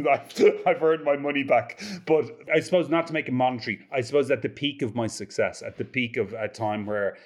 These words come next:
you know, I was getting awards and, and winning lots of things and doing very well publicly, like, I was very miserable. Like, I had other things that I was battling with that I, that I really struggled with.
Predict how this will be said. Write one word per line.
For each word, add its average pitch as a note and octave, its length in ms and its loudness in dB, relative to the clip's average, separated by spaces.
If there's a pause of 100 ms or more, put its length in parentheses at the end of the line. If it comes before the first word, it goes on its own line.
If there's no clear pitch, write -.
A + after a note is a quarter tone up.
(100)
you A#2 80 -4
know, G#2 140 -2
I G2 140 -4
was G2 240 -8
getting G2+ 400 -4
awards G2 500 -6
and, F#2+ 240 -14
and F#2+ 340 -10
winning G2 520 -8
lots F#2+ 240 -6
of F#2+ 80 -12
things F#2 400 -8
and F2+ 420 -10
doing G2 260 -2
very F#2+ 280 -2
well F#2+ 240 -2
publicly, G2 760 -8 (400)
like, G2+ 240 -4
I G2+ 160 -2
was F#2 160 -6
very G2+ 320 -4
miserable. F#2 640 -10
Like, F2+ 220 -10
I F2 60 -8
had F#2 260 -4
other F2+ 400 -4 (380)
things F#2+ 240 -4
that F2+ 100 -6
I F2+ 60 -2
was F2 140 -10
battling F#2 440 -6
with F2+ 200 -14
that F2+ 200 -8
I, G2 220 -8
that F2 160 -4
I E2+ 140 -10 (180)
really F2+ 240 -8
struggled F2+ 640 -8
with. F#2 380 -10